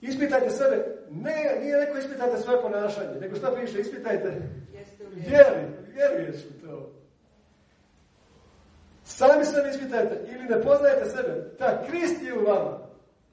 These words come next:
Speaker 1: Ako ne znate to, onda ste falsifikati.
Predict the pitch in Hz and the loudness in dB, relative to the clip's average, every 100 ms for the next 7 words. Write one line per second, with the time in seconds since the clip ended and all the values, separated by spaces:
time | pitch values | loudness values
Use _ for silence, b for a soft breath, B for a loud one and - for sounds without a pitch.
0 | _ 208 208 202 175 185 320 330 302 254 | _ 4 4 4 0 0 2 6 6 6
1 | 208 226 226 - - - - - _ 208 | 4 2 2 2 -4 -12 -20 -20 _ -2
2 | 208 175 139 175 165 151 143 160 170 | 0 0 -6 -10 -14 -16 -6 -4 -4